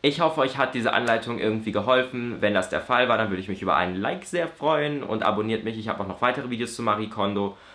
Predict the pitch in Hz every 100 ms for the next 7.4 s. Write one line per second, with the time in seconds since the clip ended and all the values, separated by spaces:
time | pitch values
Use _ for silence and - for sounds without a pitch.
0 | - - 101 98 98 95 92 98 139 160
1 | 143 123 107 110 - 120 117 110 95 92
2 | 113 120 117 - - _ 98 95 92 -
3 | 107 107 107 98 - 92 - 85 95 139
4 | 143 147 143 - 123 - 127 127 110 113
5 | 113 113 107 - - _ _ 95 101 101
6 | 101 98 113 151 - 127 120 98 101 156
7 | - 120 110 117